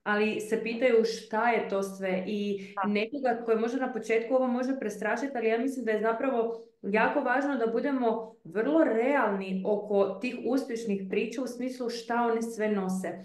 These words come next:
Speaker 1: Ono što sam rekla na početku, da, ti si znala dobro kuhati, znala si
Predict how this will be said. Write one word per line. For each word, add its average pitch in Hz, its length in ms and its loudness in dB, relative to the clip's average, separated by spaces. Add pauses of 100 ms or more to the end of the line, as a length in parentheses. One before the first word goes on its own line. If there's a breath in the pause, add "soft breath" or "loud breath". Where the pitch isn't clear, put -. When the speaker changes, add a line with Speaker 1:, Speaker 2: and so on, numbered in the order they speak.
(140 loud breath)
Speaker 1:
Ono 269 140 -2
što 277 120 -4
sam 226 160 -4
rekla 226 260 0
na 226 180 -2
početku, 208 600 -4 (220 loud breath)
da, 190 320 2
ti 220 120 -2
si 226 160 -6
znala 202 400 2
dobro 208 260 0
kuhati, 262 380 -2
znala 233 300 0
si 240 160 0